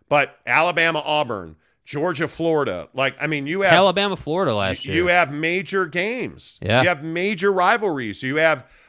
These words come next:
Speaker 1: the national championship, let's be honest, the national championship is on the line every week in the S E C.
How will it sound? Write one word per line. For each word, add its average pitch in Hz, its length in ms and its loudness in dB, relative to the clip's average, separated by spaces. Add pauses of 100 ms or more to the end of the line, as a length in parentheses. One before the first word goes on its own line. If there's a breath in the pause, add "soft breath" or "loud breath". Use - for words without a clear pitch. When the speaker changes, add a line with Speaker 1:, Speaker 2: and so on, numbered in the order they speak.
Speaker 1:
the 147 80 -4
national 196 460 2
championship, 185 800 -4 (180 soft breath)
let's 214 220 2
be 233 160 -2
honest, 185 320 0
the 120 80 -6
national 180 400 -2
championship 165 680 -6
is 135 100 -6
on 147 140 -2
the 143 100 -4
line 127 220 -2
every 131 180 0
week 131 220 -4
in 123 60 -6
the 117 120 -4
S 107 180 -6
E 104 80 -10
C. 80 300 -12